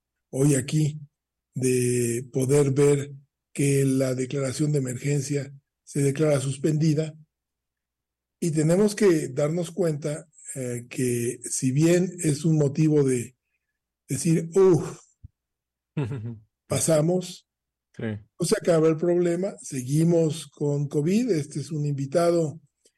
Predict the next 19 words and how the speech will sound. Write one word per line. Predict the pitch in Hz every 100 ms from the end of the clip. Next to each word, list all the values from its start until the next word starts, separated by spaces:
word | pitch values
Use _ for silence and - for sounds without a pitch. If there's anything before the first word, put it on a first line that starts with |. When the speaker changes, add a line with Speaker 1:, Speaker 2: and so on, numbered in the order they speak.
| _ -
Speaker 1:
que | 151
llegó | 151 151 180 196 220 -
para | 160 147 147
no | 156 175
volverse | 170 147 143 151 147 160
a |
ir. | 156 175 240 - _ _ _ _ _ -
Aquí | 117 143
se | 131 139
queda | 156 151 151
con | 143
nosotros, | 135 156 160 165 180 165 - _ _ _ _
causando | - 139 127 165 160 156 143
infecciones, | 135 131 117 - 180 185 185 170
causando | - 139 127 139 139 135 127 131
en | 127
ocasiones | 127 123 123 139 139
problemas | 131 127 131 120
graves | 135 156 165 165 160 -